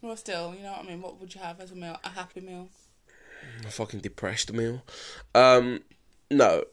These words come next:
Speaker 2: So first of all, if it was a meal deal, like, from Tesco's and whatnot, it would have to be, yeah, it would have to be chicken bacon, Caesar salad wrap. Right?
Speaker 1: Copycat,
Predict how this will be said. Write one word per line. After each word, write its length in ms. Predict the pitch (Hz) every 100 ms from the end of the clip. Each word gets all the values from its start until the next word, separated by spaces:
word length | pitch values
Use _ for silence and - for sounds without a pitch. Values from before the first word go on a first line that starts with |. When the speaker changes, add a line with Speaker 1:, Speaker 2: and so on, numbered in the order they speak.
| _ -
Speaker 2:
So 240 | - 139
first 320 | 139 190 -
of 80 | 131
all, 160 | 113 101
if 160 | 127
it 80 | 151
was 160 | 147 156
a 40 |
meal 240 | 156 147 147
deal, 200 | 139 131
like, 160 | 113
from 140 | 131 127
Tesco's 560 | 123 - - 104 98
and 80 | 104
whatnot, 400 | 101 - 95 90 _ _ _ _ _ _ _ _ _
it 160 | - 92
would 120 | 127
have 200 | 147 151
to 80 | 147
be, 420 | 117 104 95 98 131 _ _ _ _ _ _ _ _ _ _ _ _ _ _ _ _ -
yeah, 260 | 117 98 -
it 100 | 117
would 120 | 131
have 200 | 139 -
to 80 | 120
be 220 | 113 110
chicken 420 | - 147 156 143
bacon, 720 | 123 110 107 107 107 107 - - - _ _
Caesar 500 | - - 113 113 113
salad 360 | - 110 104 101
wrap. 320 | 85 - - _ _ _ _ _ _ _ _ _ _ _ _ _ -
Right? 220 | 104 113
Speaker 1:
Copycat, 300 | 185 180